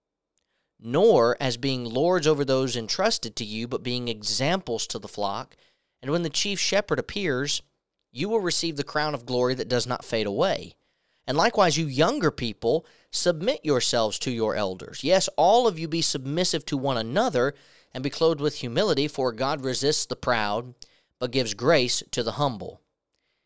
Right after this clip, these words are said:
Verse six, "Therefore humble yourselves under the mighty hand of God, that he may exalt you in due time, casting all your care upon him, for he cares for you. Be sober,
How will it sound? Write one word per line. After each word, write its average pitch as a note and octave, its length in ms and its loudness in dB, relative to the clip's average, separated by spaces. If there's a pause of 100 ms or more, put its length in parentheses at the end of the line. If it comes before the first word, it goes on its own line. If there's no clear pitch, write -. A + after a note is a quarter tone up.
(340)
Verse A#2+ 240 0
six, D3 320 2
"Therefore C3 300 2
humble E3+ 320 2
yourselves C#3+ 520 2
under C3 160 -4
the A#2 80 0
mighty C3 400 0
hand C#3 300 -2
of A#2 100 -6
God, A#2 320 -2
that A#2 120 -2
he C#3 120 -8
may B2+ 200 -4
exalt A#2+ 440 -2
you A#2 160 -6
in A2 100 -6
due G#2+ 160 -6
time, A2 580 -6 (1080)
casting B2+ 460 -4
all D3+ 280 2
your D#3 200 -4
care F#3 320 0
upon G#2+ 360 -2
him, G#2+ 460 -8 (760)
for B2 140 -2
he - 140 -6
cares D3 400 -2
for - 160 -6
you. - 320 -14 (1300)
Be A2 120 -6
sober, C#3 640 2